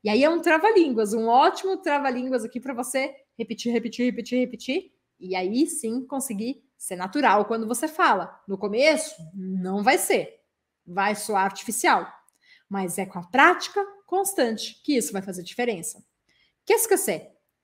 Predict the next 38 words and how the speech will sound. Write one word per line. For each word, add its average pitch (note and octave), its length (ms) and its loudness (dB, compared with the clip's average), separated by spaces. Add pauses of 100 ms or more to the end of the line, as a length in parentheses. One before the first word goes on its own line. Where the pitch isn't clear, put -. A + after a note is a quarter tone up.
Qu'est-ce E4 300 4
que A4 100 4
c'est? G#4+ 440 -2 (200)
Ok? B3+ 460 0 (800)
Então G3+ 180 -4
é B3+ 60 0
o C4 40 0
famoso C4+ 440 0
qu'est-ce D4 220 -4
que F4+ 80 -2
c'est. E3 400 -6 (400)
Use F4 360 6
e D#4 40 8
abuse E4+ 540 4
sem C#4 400 -2
moderação. B3+ 800 -2 (300)
Pode G3 240 -4
perguntar, G#3+ 640 -2
porque G#3 180 -16
quanto G3+ 260 -4
mais G#3 240 -2
você A#3 120 -4
perguntar, A#3 560 -2
mais G3 220 -4
respostas E4+ 640 -2
vão E4+ 200 0
te E4+ 120 -2
dar. D#4 320 -2 (320)
E A3+ 80 -4
você G#3 200 -4
vai G#3 100 0
ser G#3+ 100 -2
obrigado G3 480 0
a C4 140 6 (400)
perguntar, A#3+ 1040 2
a C#4 80 -2
prestar A3+ 340 -2
atenção B3 840 -2